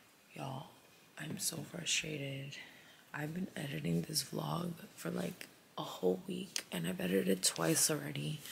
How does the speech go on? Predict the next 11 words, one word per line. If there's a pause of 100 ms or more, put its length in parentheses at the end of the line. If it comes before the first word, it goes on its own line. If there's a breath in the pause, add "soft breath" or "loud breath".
(480 loud breath)
<sighs>
Just,
I'm
so
frustrated. (360)
I
haven't
uploaded
because
of
that.